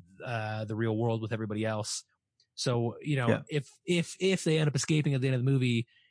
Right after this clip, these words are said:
Speaker 1: and there's the Multiverse of Madness, I see no reason we can't have Anya Taylor-Joy as Magic again if we want to.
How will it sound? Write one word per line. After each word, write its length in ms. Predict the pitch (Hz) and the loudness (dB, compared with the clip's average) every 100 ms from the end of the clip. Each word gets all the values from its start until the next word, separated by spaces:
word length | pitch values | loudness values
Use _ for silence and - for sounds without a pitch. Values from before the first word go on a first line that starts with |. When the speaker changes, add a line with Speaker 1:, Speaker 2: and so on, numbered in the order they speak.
| _ - | _ -4
Speaker 1:
and 120 | 131 | 0
there's 120 | 123 | 0
the 60 | 120 | 0
Multiverse 340 | 131 127 123 | 0 0 -2
of 80 | 110 | -2
Madness, 640 | 117 120 110 110 107 - - | -2 -2 0 -2 0 -2 -2
I 100 | 139 | -4
see 140 | 120 | -2
no 100 | 123 | -2
reason 260 | 117 120 110 | 0 -2 -4
we 80 | 110 | -6
can't 240 | 117 107 | -4 -4
have 180 | 110 123 | -4 -4
Anya 320 | 117 104 104 | -2 -2 -2
Taylor-Joy 680 | 104 - 107 98 104 101 98 | -4 -4 -2 -2 -2 0 0
as 340 | 101 95 90 | -2 -4 -6
Magic 360 | 92 90 87 92 _ _ | -10 -10 -10 -12 _ _
again 380 | 101 98 87 85 - - | -8 -4 -6 -6 -14 -10
if 160 | 98 - | -10 -8
we 80 | 98 | -8
want 220 | 90 90 - | -8 -12 -16
to. 220 | - - | -16 -16